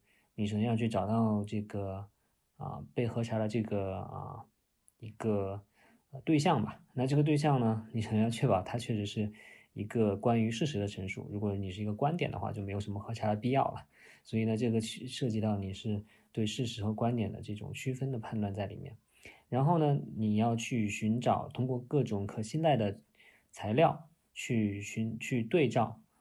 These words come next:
然后对照这样一个说法到底是真的还是假的。那所以这个，在这样一个很关键的环节里面，我们又再一次到了信源这样一个东西上面。所以我个人认为，我们讲到信息素养、媒体素养，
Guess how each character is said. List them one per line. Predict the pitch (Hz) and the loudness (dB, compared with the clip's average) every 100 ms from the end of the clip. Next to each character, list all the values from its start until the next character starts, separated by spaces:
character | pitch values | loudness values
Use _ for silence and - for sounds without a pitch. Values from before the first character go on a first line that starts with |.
| _ - | _ -10
然 | 101 | -6
后 | 104 107 | -4 0
对 | 151 123 | 2 4
照 | 117 104 - - | 4 0 -4 -2
这 | 117 | 0
样 | 104 | 0
一 | 104 | 0
个 | 110 98 | 0 -2
说 | 104 139 | 0 0
法 | 143 - - - | 0 -6 -12 -6
到 | 110 | -4
底 | 98 98 101 117 | -4 -8 -12 -10
是 | - 113 | -6 -2
真 | 120 | -2
的 | 117 | -2
还 | 101 | -2
是 | 110 | -2
假 | 113 95 | -4 -6
的。 | - - _ _ _ - - | -8 -14 _ _ _ -12 2
那 | 151 | 4
所 | 147 160 | 6 4
以 | |
这 | 175 | 4
个， | 190 147 120 | 4 4 4
在 | 156 147 | 4 4
这 | 190 | 6
样 | 175 | 4
一 | 117 | 4
个 | 107 | 2
很 | 107 110 104 | 0 -4 -2
关 | - 131 | 2 2
键 | 139 | 2
的 | 117 | 0
环 | - 104 | 0 -2
节 | 107 | 0
里 | 101 98 | -2 -2
面， | 98 98 | -4 -4
我 | |
们 | 98 104 | -4 -2
又 | 104 | -4
再 | - 175 | 2 4
一 | 120 104 | 4 -2
次 | - - 107 - _ _ _ - | -6 -4 -6 -6 _ _ _ 2
到 | 110 104 | 4 4
了 | 98 - | 0 -6
信 | - 131 113 | -4 2 2
源 | 95 82 - _ | 2 -2 -12 _
这 | - 101 | -4 -4
样 | 92 | -4
一 | |
个 | 90 | -4
东 | - 104 | 0 2
西 | 92 | 2
上 | 98 | -2
面。 | 98 95 - - - - - | -4 -6 -14 -20 -20 -20 -20
所 | - 160 | -2 2
以 | 165 127 | 4 6
我 | 110 | 6
个 | 107 156 | 6 6
人 | 143 | 6
认 | 131 | 6
为， | 110 107 110 | 4 6 4
我 | 104 | 2
们 | 104 | 0
讲 | 107 98 | 0 0
到 | 104 104 | 0 -2
信 | 107 113 | -2 -2
息 | 117 | -2
素 | 110 113 | 0 -2
养、 | 98 92 | -2 -2
媒 | 104 | -4
体 | 104 | -4
素 | 107 110 | -4 -2
养， | 101 | -2